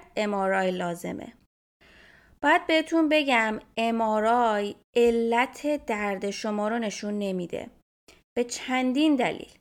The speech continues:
دلیل اول این که ام آر آی همه چیز رو نشون می‌ده. مثلاً دکتر شما ساییدگی می‌بینه، فتق دیسک می‌بینه،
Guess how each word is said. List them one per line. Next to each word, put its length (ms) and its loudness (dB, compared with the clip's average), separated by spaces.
دلیل 300 2
اول 680 4
این 220 -2
که 400 -2
ام 280 -4
آر 180 0
آی 460 2
همه 640 4
چیز 420 -4
رو 100 -2
نشون 360 -6
می‌ده. 280 -10
مثلاً 560 2
دکتر 420 0
شما 360 -4
ساییدگی 680 -2
می‌بینه، 680 0
فتق 360 -6
دیسک 360 -4
می‌بینه، 640 -2